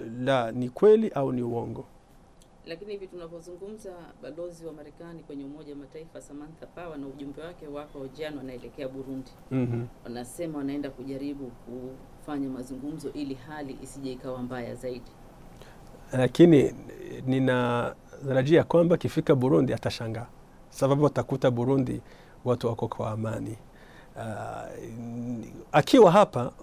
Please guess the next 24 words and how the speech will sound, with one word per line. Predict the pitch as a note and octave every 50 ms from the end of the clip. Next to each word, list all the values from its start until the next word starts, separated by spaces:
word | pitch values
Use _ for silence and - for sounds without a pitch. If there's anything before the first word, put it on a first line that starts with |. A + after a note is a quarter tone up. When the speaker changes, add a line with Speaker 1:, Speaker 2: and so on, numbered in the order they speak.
| -
Speaker 1:
unajua | - - B2 A2+ C4 A3+ F#3
hapa | F#3+ F#3 F#3
ni | D#3 C#3+
mbali, | B2+ B2+ C3 B2 A#2+ A#2 E3+ - - - - - - - - - - - - - - -
anaweza | - D3 D3+ E3+ F3 F3 D#3+
kuwaza | - - D#3 D3+ C#3+ C3+
kwamba | - - D#3 D3+ D3+ C#3+ C#3+ C3+ C3 B2 C3 C#3 - - - - - - - - - - - - - -
Burundi | B2 B2+ C3+ C#3+ D3 D3 C#3
kuna | C3+ - C3 C3 B2
moto | B2 C#3 C#3+ C3+ -
kabisa. | B2 - A#2+ A2 A2+ A2+ G#2+ - A2+ - - - - - - - - - - - - - -
Ah, | A#2 A#2 A2+ A2+ G#2+ G#2+ G#2 A2 A2 A2 G2+ G2 - -
habari | A2 B2+ B2 B2+ C#3+ D3 D3 D3 C#3+ C#3 C3+ C3 B2+ A#2 - - - - - - - - -
zinazopeperushwa | - A2+ A#2+ C3+ C#3+ C#3 C3+ C3+ C3 - C3+ - - B2+ B2 D#3 - - D3 C3
hapa | D#3 E3+ D#3+ - A#2+ A2+ A2 - -
niliona | B2 A#2+ A#2+ B2 B2+ B2+ B2+
si | A#2+ - - C3 B2+ B2 A#2+
habari | A2+ A#2 A2+ A#2+ B2 B2 B2 B2+ B2+ B2 A#2+ B2 - - - - -
nzuri. | B2 B2 A#2 C3 B2+ A#2 A2+ A#2+ B2 - - - - - - - -
Hata | - - - D#3+ F3 - D#3
mimi | D3 D3+ D#3+ E3 D#3
nimefika | D3 C3+ B2+ - D3+ - -
hapa | C3+ C#3+ C#3 C3
nikashangaa. | B2 A#2+ - B2 - - B2 A#2 A2+ A2+ A2